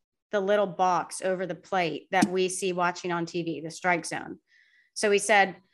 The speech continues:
it's like a happy medium between us not using robot umps, but also giving them an electronic idea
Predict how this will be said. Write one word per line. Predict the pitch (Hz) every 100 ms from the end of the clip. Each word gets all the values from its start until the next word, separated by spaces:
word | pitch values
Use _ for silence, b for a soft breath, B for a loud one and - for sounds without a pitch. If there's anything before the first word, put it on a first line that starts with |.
| _ _ _ _ _ _ -
it's | 220 220
like | 226
a | 196
happy | 247 254 247
medium | 214 240 233 202 190
between | 190 - 202
us | 190 190 196
not | 202 208 190
using | 202 196 180
robot | 165 180 202 233 262
umps, | 285 285 - - _
but | 180 208 196 190 170 - _ _
also | 196 196 220 196
giving | 165 202 196 202
them | 190 185 185 180 175 - _ 233
an | 202 180 - _
electronic | 196 185 180 - 202 185 180 -
idea | 180 170 165 175 170 160 165